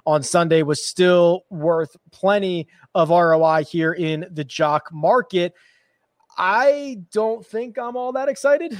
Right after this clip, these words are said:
Joe. I mean, the guy missed five cuts coming in. He played well for three rounds. He gave a lot of it back on Sunday. I'm not sure what I'm hanging my hat on with an investment in Mackenzie Hughes.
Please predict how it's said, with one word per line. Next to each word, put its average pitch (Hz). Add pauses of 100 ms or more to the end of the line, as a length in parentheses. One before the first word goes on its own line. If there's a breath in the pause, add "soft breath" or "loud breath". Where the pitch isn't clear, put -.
(200)
Joe. 277
I 262
mean, 202
the 190
guy 202
missed 202
five 196
cuts 208
coming 180
in. 233
He 208
played 180
well 180
for 165
three 175
rounds. 190
He 165
gave 165
a 165
lot 156
of 151
it 147
back 147
on 147
Sunday. 180 (120)
I'm 175
not 165
sure 160
what 147
I'm 143
hanging 143
my 131
hat 131
on 123
with 123
an 123
investment 120
in 113
Mackenzie 110
Hughes. 113